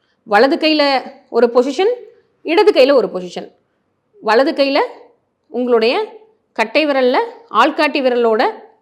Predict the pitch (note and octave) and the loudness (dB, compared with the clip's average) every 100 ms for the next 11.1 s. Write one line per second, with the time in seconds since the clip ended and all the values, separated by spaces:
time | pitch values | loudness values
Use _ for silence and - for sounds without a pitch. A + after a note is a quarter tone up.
0 | _ _ _ _ _ _ - _ - A3+ | _ _ _ _ _ _ -20 _ -6 2
1 | B3 G4+ G#4 C4+ D#4 F4 C#4+ A#3+ B3 D4 | 4 6 6 4 2 0 0 -2 -2 -2
2 | A#3 A3+ G3 G3 F#3 D#3+ D3+ _ _ _ | -2 -2 -2 -4 -6 -8 -12 _ _ _
3 | _ _ _ _ - C#4 - G#4+ A#4+ - | _ _ _ _ -2 -2 2 2 0 -8
4 | - _ _ _ - G#3+ C#4+ F#4+ - C#4+ | -20 _ _ _ -4 2 2 2 0 0
5 | B3+ F#4 - - _ _ _ - C#4+ D4+ | 0 -2 -6 -18 _ _ _ -8 -2 2
6 | C4 B3+ A#3+ E4+ F4 D#4 C#4+ B3+ A#3 G#3 | 2 2 -2 0 0 0 0 0 0 -2
7 | E3+ - - A3+ B3+ D4 D4 A#3 B3 G#4 | -6 -14 -14 -6 -2 0 0 0 0 -4
8 | - - _ _ _ _ _ _ - G#3+ | -10 -20 _ _ _ _ _ _ -8 0
9 | A3+ E4 D#4+ D4+ C#4+ F#4 - E4+ D#4 B3+ | 2 2 2 2 2 0 0 0 2 2
10 | A3 C#4+ C#4+ A#3+ B3 G3 F#3+ E3+ F3 E3 | 2 0 0 0 -2 -4 -8 -12 -12 -12
11 | D#3+ | -14